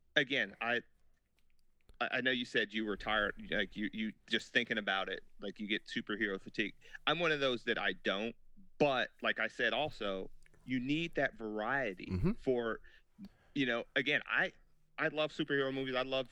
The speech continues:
Speaker 1: you know, sci-fi movies, but I, even I want variety.
Speaker 2: Well,
Speaker 1: Now,
Speaker 2: that's
Speaker 1: you
Speaker 2: where the
Speaker 1: take other
Speaker 2: fatigue
Speaker 1: people
Speaker 2: comes from. There's gonna
Speaker 1: Yeah.
Speaker 2: be no variety for three years.
Speaker 1: But, but then when you count, think about what you're talking about, you need it even more when you're
Speaker 2: Mm-hmm.
Speaker 1: talking about date movies
Speaker 2: Mm-hmm.
Speaker 1: and stuff like that, or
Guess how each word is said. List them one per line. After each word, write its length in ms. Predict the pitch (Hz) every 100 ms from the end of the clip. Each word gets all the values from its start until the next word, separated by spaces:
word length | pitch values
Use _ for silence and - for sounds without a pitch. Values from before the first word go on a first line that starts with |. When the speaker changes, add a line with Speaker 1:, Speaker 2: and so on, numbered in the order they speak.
| - -
Speaker 1:
you 120 | 120
know, 40 | 113
sci-fi 480 | - 117 117 117 110
movies, 380 | 113 110 113 - - -
but 80 | 120
I, 220 | 147 180
even 220 | 156 170
I 160 | 127 147
want 240 | 135 120 101
variety. 460 | 98 98 98 92 87 - -
Speaker 2:
Well, 240 | 160 175
Speaker 1:
Now, 80 | 123 -
Speaker 2:
that's 280 | 180 185 185
Speaker 1:
you 60 |
Speaker 2:
where 80 | 190
the 100 | 160
Speaker 1:
take 80 | -
other 100 | 131
Speaker 2:
fatigue 220 | - 101
Speaker 1:
people 140 | 151 -
Speaker 2:
comes 260 | 90 76
from. 280 | - 76 80
There's 300 | 95 120 113
gonna 180 | - 131
Speaker 1:
Yeah. 60 | 131
Speaker 2:
be 100 | 127
no 260 | 117 110
variety 520 | 117 120 101 101 90 78
for 140 | 80
three 240 | - 76 73
years. 360 | - - - - 117
Speaker 1:
But, 200 | 143 131 _
but 240 | 135 139 131 _ _ _ _ -
then 320 | - 147 170
when 140 | 156
you 100 | 147
count, 340 | 131 - 135 131 -
think 160 | 143 131
about 260 | 123 120
what 200 | 120 113
you're 120 | 165 202
talking 360 | 120 104 98
about, 320 | 90 95 92 -
you 120 | 131 123
need 180 | 135
it 100 | 135
even 220 | 127 117 110
more 320 | 127 143 110
when 120 | 110
you're 100 | 110
Speaker 2:
Mm-hmm. 100 | 95
Speaker 1:
talking 160 | 120 120
about 240 | 120 -
date 240 | 127 139
movies 380 | 117 107 101 107
Speaker 2:
Mm-hmm. 100 | 120
Speaker 1:
and 100 | 202
stuff 200 | - 117 -
like 160 | 113
that, 200 | 117 117
or 140 | 110